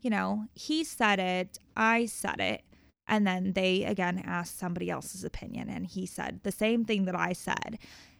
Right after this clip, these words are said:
And I think that because it came from people that are more outspoken and people who trust just, just based off of their,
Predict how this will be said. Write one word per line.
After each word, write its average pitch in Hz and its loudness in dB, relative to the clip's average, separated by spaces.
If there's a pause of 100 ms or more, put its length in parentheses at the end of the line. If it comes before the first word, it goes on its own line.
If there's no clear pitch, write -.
(100)
And 220 4
I 202 6
think 208 0
that 170 0
because 185 -2
it - -4
came 190 0
from 180 -4 (140)
people 185 -2
that 175 -2 (800)
are 208 6
more 196 2
outspoken 190 -2
and 180 -2
people 185 0
who 185 0
trust 180 -4
just, 180 -2 (320)
just 202 -2
based 214 2
off 202 0
of 190 -2
their, 185 0